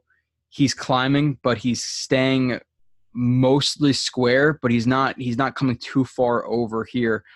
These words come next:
allowing this linebacker to, to, to come over the top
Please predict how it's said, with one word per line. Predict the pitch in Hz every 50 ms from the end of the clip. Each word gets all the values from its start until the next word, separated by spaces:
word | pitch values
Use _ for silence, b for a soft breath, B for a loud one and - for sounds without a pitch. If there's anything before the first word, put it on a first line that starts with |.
| b b b -
allowing | 120 117 123 120 117 117 113 113
this | 101 120 117 - -
linebacker | 123 113 113 117 110 113 107 - - 104 -
to, | - - 110 107 - -
to, | - - 107 107 104 98 _ _ _ -
to | 117
come | - - 127 120
over | 117 113 107 110
the | 104
top | - - - 113 107 107 -